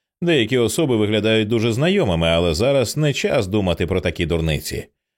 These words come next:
«Я даю вам останній шанс», повторює Кім, зупиняючись якраз у тому місці, де бетонна доріжка, прокладена по галявині Карверів, замикається з шматком тротуару,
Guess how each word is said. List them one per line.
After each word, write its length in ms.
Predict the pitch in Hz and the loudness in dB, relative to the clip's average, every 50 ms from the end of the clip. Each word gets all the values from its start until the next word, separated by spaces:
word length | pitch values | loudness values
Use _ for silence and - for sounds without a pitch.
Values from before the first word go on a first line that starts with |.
| _ _ _ | _ _ _
«Я 380 | 76 82 92 101 104 107 113 113 | -2 0 0 2 2 2 0 2
даю 380 | 95 107 110 107 110 127 127 | 2 0 0 2 2 2 2
вам 180 | 107 107 104 101 | 2 2 2 2
останній 580 | 104 101 - - - 139 127 120 117 127 123 113 | 0 0 0 0 0 0 0 0 0 0 0 -2
шанс», 380 | - - 156 127 98 90 80 | 0 -2 0 0 0 -2 -2
повторює 580 | - - 101 87 - - 107 92 87 82 80 78 | -2 -4 -4 -2 -2 -2 0 0 2 0 0 0
Кім, 320 | - - 165 190 196 185 185 - _ _ _ _ - | -2 -2 0 0 0 -2 -4 -8 _ _ _ _ 0
зупиняючись 840 | 190 214 208 196 190 175 175 170 160 151 143 - - 127 - - | 0 2 2 0 0 0 0 0 0 0 0 0 -2 -2 0 0
якраз 420 | 123 110 - 117 127 131 117 - - | -2 0 0 0 0 0 0 -2 -4
у 80 | 131 113 | -4 -4
тому 260 | - 120 101 98 98 | -2 -2 -2 0 0
місці, 360 | 127 180 196 - - - 95 | 0 0 -2 -2 -2 -4 -2
де 120 | 82 92 87 | 0 0 0
бетонна 380 | 95 92 101 110 104 98 92 | 0 -2 -2 -2 0 0 0
доріжка, 600 | 82 82 76 78 80 82 - - - 175 180 185 - _ _ | 0 0 0 0 -2 -2 -2 -2 -4 -4 -4 -4 -8 _ _
прокладена 680 | - 180 185 185 185 175 156 147 143 143 143 139 139 131 | -4 -4 -2 0 0 0 0 0 0 0 0 0 0 -2
по 440 | 131 - - 160 156 147 143 131 - - _ _ _ _ - | -2 -2 0 0 2 2 0 -2 -4 -10 _ _ _ _ -4
галявині 540 | 143 156 175 160 151 131 120 123 123 131 131 | -2 0 0 2 2 2 2 2 2 0 -2
Карверів, 540 | 127 - 165 123 85 78 80 80 85 85 85 | 0 0 0 0 0 0 0 0 2 0 0
замикається 800 | 80 101 95 95 82 - 104 117 120 120 117 107 - - 110 | 0 0 0 0 0 0 0 2 2 2 0 0 0 -2 0
з 60 | 95 - | -2 -2
шматком 460 | - 104 101 90 - - 113 104 95 | -2 -2 -2 -2 -2 -4 -4 -4 -2
тротуару, 640 | - 113 117 - 185 180 170 117 80 76 76 - | -4 -4 -2 0 0 0 0 0 0 -2 -4 -6